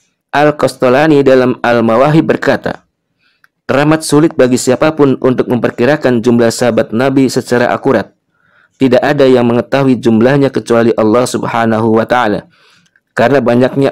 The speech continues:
orang yang masuk Islam selama Nabi Shallallahu Alaihi Wasallam hidup. Selain itu, mereka tidak berada di satu wilayah." Ada yang mengatakan bahwa para sahabat yang dekat kepada Nabi Shallallahu Alaihi Wasallam berjumlah sekitar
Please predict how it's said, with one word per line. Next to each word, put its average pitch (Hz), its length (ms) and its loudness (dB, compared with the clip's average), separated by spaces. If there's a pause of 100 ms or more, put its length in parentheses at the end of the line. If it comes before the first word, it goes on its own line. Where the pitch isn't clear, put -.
orang 127 240 0
yang 113 160 0
masuk 110 400 -4
Islam 135 320 -2
selama 117 400 0
Nabi 131 240 0
Shallallahu 117 720 0
Alaihi 117 160 2
Wasallam 131 480 0
hidup. 143 240 2 (560)
Selain 127 400 0
itu, 131 400 0
mereka 120 480 -2
tidak 113 320 -2
berada 120 320 0
di 107 160 0
satu 110 320 -2
wilayah." 104 400 -2 (1800)
Ada 139 160 4
yang 180 160 4
mengatakan 151 480 2
bahwa 147 240 2
para 135 240 -2
sahabat 135 400 0
yang 123 240 2
dekat 156 240 -2
kepada 113 400 0
Nabi 113 240 0
Shallallahu 120 640 0
Alaihi 117 240 2
Wasallam 135 320 -2
berjumlah 117 480 0
sekitar 147 480 0